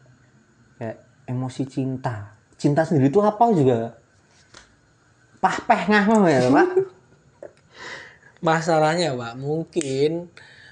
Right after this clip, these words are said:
Speaker 2: eh, persepsi cinta hari ini dengan cinta yang didefinisikan di emosi itu, itu bias, Pak. Perasaan orang lain ke, ke kita aja bisa kita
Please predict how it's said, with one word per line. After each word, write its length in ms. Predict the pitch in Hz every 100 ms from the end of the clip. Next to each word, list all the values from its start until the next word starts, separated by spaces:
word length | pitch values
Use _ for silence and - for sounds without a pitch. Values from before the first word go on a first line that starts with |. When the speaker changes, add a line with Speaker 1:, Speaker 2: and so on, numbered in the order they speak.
| -
Speaker 2:
eh, 200 | 151 139
persepsi 680 | 135 147 160 - 165 160 151
cinta 500 | - 165 151 156 147
hari 420 | 131 139 151 143
ini 480 | 143 151 127 123 131 135 _
dengan 320 | 135 131 127
cinta 340 | 123 139 143
yang 100 | 139
didefinisikan 840 | 135 139 143 135 139 135 143 135 131
di 320 | 135 131 120
emosi 440 | - 131 131 135 143 139
itu, 420 | 143 131 120 123 - _ _ _ -
itu 220 | 131 135
bias, 600 | 165 143 139 160 131 120
Pak. 260 | 123 113 113 _ _ _ _ _ _ _ _ _
Perasaan 480 | - 156 160 165 156
orang 220 | 160 160
lain 180 | 160 160
ke, 120 | 160 156 156
ke 140 | - 160
kita 300 | 160 156 147
aja 160 | 147
bisa 240 | 143 143 151
kita 540 | 151 143 143 139 135